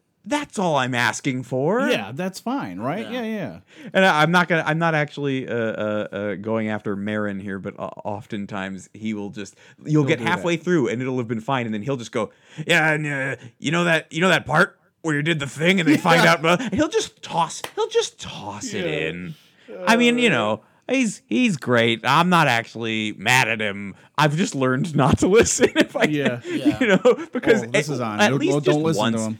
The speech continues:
Speaker 1: just once, he'll just, he'll just not think,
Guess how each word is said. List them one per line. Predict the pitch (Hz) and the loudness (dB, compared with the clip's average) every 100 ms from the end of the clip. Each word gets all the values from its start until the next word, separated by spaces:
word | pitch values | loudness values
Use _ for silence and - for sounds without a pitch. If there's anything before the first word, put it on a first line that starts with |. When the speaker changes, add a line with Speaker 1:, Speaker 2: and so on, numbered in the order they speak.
| _ | _
Speaker 1:
just | - - | -2 -2
once, | 135 110 117 - | -2 -2 -2 -4
he'll | 151 | -4
just, | 156 156 - _ _ _ _ _ - | -4 -8 -12 _ _ _ _ _ -6
he'll | 220 180 | -4 -4
just | 185 185 | -6 -2
not | 175 143 - | 0 0 -4
think, | 95 95 - | -10 -10 -12